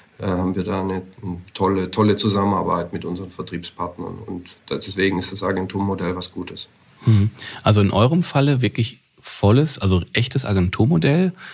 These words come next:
Speaker 2: Omnichannel voll, also online bestellbar, vor Ort bestellbar, so dass der Kunde quasi so mit euch in Kontakt und ins Geschäft treten kann, wie er das möchte.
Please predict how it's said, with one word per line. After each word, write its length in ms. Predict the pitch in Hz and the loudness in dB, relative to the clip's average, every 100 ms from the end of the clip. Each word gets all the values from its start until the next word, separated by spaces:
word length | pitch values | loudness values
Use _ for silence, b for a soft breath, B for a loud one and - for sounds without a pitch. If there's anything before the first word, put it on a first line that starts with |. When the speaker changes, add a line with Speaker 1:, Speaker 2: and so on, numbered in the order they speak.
| B B _ - | B B _ 4
Speaker 2:
Omnichannel 680 | 104 135 143 - 131 135 | 6 6 4 4 4 4
voll, 300 | 143 - 117 127 | 4 4 4 4
also 280 | 90 85 - | 0 -2 -2
online 300 | - 120 139 | 2 4 6
bestellbar, 640 | 135 120 120 123 120 117 - | 4 2 4 4 6 4 0
vor 260 | - - - | -4 0 4
Ort 220 | 104 123 | 4 4
bestellbar, 720 | 117 - 104 110 110 104 110 B B B B B | 2 4 6 6 6 4 2 B B B B B
so 220 | - 95 95 | -2 4 4
dass 160 | 104 | 4
der 100 | 101 | 2
Kunde 380 | 92 107 110 104 | 2 4 6 4
quasi 760 | - - 95 98 101 92 92 92 _ _ _ _ _ _ | 2 2 4 4 2 2 2 0 _ _ _ _ _ _
so 720 | 113 98 95 110 127 131 131 - | 0 2 6 6 6 6 2 -2
mit 240 | - 98 | 0 2
euch 540 | - 98 107 - - - | 4 6 4 2 -4 -2
in 140 | 98 | 2
Kontakt 480 | 98 95 95 123 - | 2 2 4 2 2
und 100 | 98 | 4
ins 140 | 95 95 | 4 4
Geschäft 320 | 98 110 - | 2 2 2
treten 240 | 90 98 | 0 2
kann, 240 | 101 95 92 | 2 4 4
wie 120 | 92 | 4
er 160 | 92 | 4
das 200 | 92 90 | 4 2
möchte. 280 | 82 73 - | 0 -4 -6